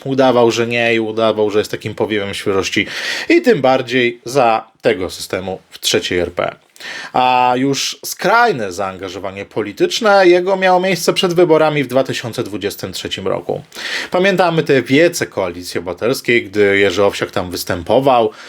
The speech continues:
u boku Donalda Tuska, gdy zagrzewał do boju.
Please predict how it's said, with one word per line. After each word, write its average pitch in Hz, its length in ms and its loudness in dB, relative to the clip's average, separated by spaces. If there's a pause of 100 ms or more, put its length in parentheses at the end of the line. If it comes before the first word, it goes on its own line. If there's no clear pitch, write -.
(120)
u 123 60 -6
boku 117 280 0
Donalda 101 420 -2
Tuska, 117 520 0
gdy 104 260 -2
zagrzewał 127 720 0
do 92 160 -4
boju. 131 640 0